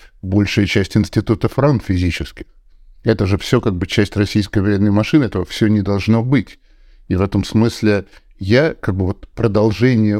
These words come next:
у того, что было, я его никакого не вижу. Они, люди ещё там получают зарплаты по инерции, как мы видели в девяностые, они,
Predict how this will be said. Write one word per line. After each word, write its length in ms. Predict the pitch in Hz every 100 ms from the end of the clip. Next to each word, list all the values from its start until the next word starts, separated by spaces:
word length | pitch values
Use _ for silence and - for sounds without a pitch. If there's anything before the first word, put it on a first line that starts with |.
| -
у 60 |
того, 220 | 113 104
что 200 | 104 -
было, 260 | 95 113 143
я 120 | 95
его 160 | 98 98
никакого 460 | 101 110 - 107
не 160 | 98 110
вижу. 260 | 117 87 - -
Они, 340 | 98 98 101 95 - - -
люди 240 | 113 107
ещё 180 | 104 104
там 200 | 98 98
получают 440 | 104 98 104 90
зарплаты 520 | 98 - 107 143 151
по 160 | 95 98
инерции, 400 | 98 95 - -
как 180 | - -
мы 80 | 104
видели 220 | 98 92
в 100 | 90
девяностые, 600 | 95 104 104 92 - 92
они, 300 | 90 95 95